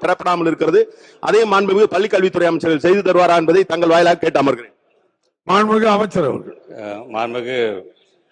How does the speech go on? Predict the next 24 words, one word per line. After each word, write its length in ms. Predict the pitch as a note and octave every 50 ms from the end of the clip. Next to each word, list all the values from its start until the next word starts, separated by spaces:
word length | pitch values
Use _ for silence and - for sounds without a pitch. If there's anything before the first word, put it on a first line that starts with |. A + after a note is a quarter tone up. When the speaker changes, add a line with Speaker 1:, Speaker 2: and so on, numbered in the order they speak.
| _ _ _ _ _ _ -
Speaker 3:
பேரவைத் 220 | A#2+ A#2+ B2 A#2+
தலைவர் 260 | A#2+ A2 G#2 G2+ G2
அவர்களே, 320 | G2 F#2+ F#2 F#2 G2 G#2+ B2+ - - _ _ _ _ _ _ _ _ _ _ -
அஹ், 200 | - A#2 G#2+ G#2+
நம்முடைய 440 | G#2+ G#2+ G#2 G#2 A2 G#2+ G#2 G2+ G2 G2
மாண்புமிகு 240 | G2+ G#2 G#2+ A2 B2+
சட்டமன்ற 500 | A#2+ - A2 G2+ - B2+ A#2 A2+ G#2+ G2+
உறுப்பினர் 340 | G2 G2+ G2 - G#2+ G2+ G2
அவர்கள் 360 | F#2+ F#2 F#2 A2 A#2 A2 - _ _ _ _ _ _ _ _ _ _ _ _ -
எங்களுடைய 400 | - G#2+ A2+ A#2+ B2+ B2+ B2 A2+
துறை 240 | A#2+ B2 C#3 C#3+ C3+ -
சார்ந்தும் 400 | C3 A#2+ A#2+ A#2 A#2+ C#3 C#3+ C3
நம்முடைய 380 | B2 A#2 G#2+ G#2+ G#2+ G2+ G2+
மாண்புமிகு 320 | G2 G2+ G2+ G#2+ A#2 B2 G#2+
துணை 260 | - A#2 A#2 A#2+ A#2+
முதலமைச்சர் 560 | A2+ G#2+ G#2+ G#2 G2+ - - G#2 G2 F#2+ F#2
துறை 220 | - G#2 G2+ G#2+
சார்ந்து 300 | G2+ - - G#2 C3 D#3
ஒரு 140 | D3 B2+ G#2+
ஒருங்க-, 280 | A2 A#2+ C3+ C#3 D3 B2
ஒருங்கிணைப்பு 600 | A#2+ B2 C#3 D3+ D3+ D3 C#3+ B2+ G#2 - A2+ G#2
வேண்டும் 340 | G#2 A2+ A2+ A#2+ B2+ A#2+ A2+
என்று 240 | G#2 G2 G2 G#2
நீங்க 180 | F#2 F#2+ F#2 F2+